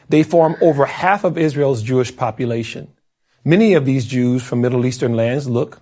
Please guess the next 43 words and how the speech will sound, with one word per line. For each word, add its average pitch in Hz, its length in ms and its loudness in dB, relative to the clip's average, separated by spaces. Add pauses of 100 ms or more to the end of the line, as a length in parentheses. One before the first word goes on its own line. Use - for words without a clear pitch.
(180)
well, 127 380 -4 (280)
just 143 200 -4
like 139 220 -2
other 135 180 0
people 160 300 -4
from 120 160 -4
Middle 127 200 0
Eastern 120 280 -4
lands, 131 500 -6 (340)
of 151 160 -2
darker 120 280 0
complexion 139 760 -6 (140)
with 143 140 -4
dark 113 240 -4
hair. - 280 -8 (920)
Other 180 220 4
Jews 139 360 2
migrated 131 540 0
from 120 120 -2
North 120 240 0
Africa. 113 460 -6 (560)
So - 180 2
why 190 240 4
is 240 160 0
their 185 140 2
story 165 400 0
so 147 280 -4
unfamiliar 139 680 0
to 131 100 -8
most 110 260 -4
people? - 400 -12 (500)
The 143 120 4
most 143 340 4
important 117 520 -2
reason 113 340 -2
is 127 100 0
that 135 160 2
they 131 140 2
didn't 170 280 0
remain 135 320 0
refugees 113 600 -4
for - 160 -8
long. 113 420 -6